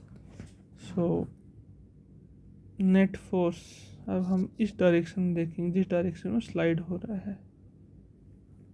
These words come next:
So net force कितना होगा, एम जी sine theta minus friction force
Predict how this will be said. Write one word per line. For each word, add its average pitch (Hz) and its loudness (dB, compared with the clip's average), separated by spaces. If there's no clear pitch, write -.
So - -8
net 175 2
force 196 0
कितना 202 -2
होगा, 190 2
एम 180 6
जी 185 6
sine 175 2
theta 185 0
minus 185 0
friction 175 0
force 196 -2